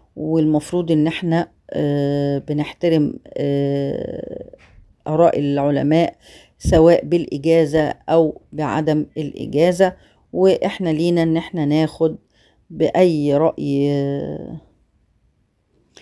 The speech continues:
آه، يوافقنا. و-، و-، وفي الآخر هقولك على حاجة، في الآخر هي عب-، هي نسك، هي نسك، يعني أكيد ربنا هيديكي ثواب برضو. يعني أ-،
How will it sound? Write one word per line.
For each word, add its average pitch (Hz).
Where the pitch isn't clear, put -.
آه، 143
يوافقنا. 165
و-، 151
و-، 151
وفي -
الآخر 214
هقولك 202
على 160
حاجة، 170
في 190
الآخر 190
هي 208
عب-، 190
هي 214
نسك، 247
هي 202
نسك، 226
يعني 156
أكيد 226
ربنا 196
هيديكي 185
ثواب 180
برضو. 165
يعني 147
أ-، -